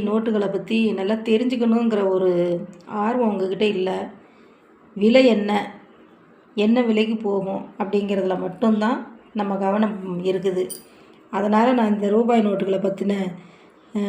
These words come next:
விவரங்களை நான் முழுசா சொல்ல போறதில்ல. முழுசா வேணும்னீங்கன்னா ஒரு நூறு பேராவது கமெண்ட் பண்ணீங்கன்னா கண்டிப்பா இந்த, ம், நோட்டுகளுடைய தன்மையை முழு விவரமா சொல்லுவேன்.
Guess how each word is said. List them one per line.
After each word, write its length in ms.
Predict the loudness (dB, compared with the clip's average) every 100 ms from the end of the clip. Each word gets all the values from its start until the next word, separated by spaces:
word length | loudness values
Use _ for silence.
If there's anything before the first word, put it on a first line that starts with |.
| -2
விவரங்களை 560 | 0 2 4 4 4 2 -2 -12 -4
நான் 180 | -2 0
முழுசா 280 | 0 0
சொல்ல 240 | -2 0 0
போறதில்ல. 480 | 0 0 -2 0 0 0 -6 -18 -20 -20 -4
முழுசா 320 | 0 0 2 0 4
வேணும்னீங்கன்னா 920 | 6 6 6 4 2 0 0 0 -2 -6 -14 -20 -20 _ _ _ _ -20 _ -6
ஒரு 200 | 0 2
நூறு 280 | 4 4 4
பேராவது 520 | 4 4 6 4 4 2 0 -8 -20 -20 -12
கமெண்ட் 280 | 0 4 4
பண்ணீங்கன்னா 520 | 2 -2 -4 -4 -4 -4 -6 -16 -20 -20 -8
கண்டிப்பா 520 | -4 -2 -2 0 0 0 -4 -14 -20 -20 -20 -20 0
இந்த, 220 | 4 6 6 4 2 0
ம், 220 | -2 -8 -12 -16 -20 _
நோட்டுகளுடைய 640 | 2 2 2 0 2 2 2
தன்மையை 460 | 2 0 0 2 0 -2 -10 -20 -8
முழு 200 | 0 2 4
விவரமா 440 | 4 4 2 0
சொல்லுவேன். 460 | -2 -2 0 0